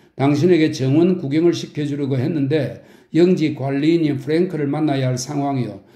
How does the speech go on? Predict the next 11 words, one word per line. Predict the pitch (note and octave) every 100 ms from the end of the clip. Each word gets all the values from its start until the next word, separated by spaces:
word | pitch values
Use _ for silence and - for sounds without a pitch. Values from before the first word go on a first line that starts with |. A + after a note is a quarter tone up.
| - -
너무 | B2+ C#3+
오랫동안 | B2+ C#3 E3 F3 D#3 D#3 C3+
일을 | C3+ C#3+ D3+
내버려 | E3 C#3 C3+ C3
두었거든. | D3+ D#3 D#3 C#3+ D#3 - - _ -
"참, | E3+ D3+ A#2 G#2
프랭크도 | C3+ F3+ F#3+ E3+ D3+
점심을 | C#3 C#3 C#3+ E3
함께 | D3 E3 D3+
할 | C3+ B2+
거요. | E3 A#2+ -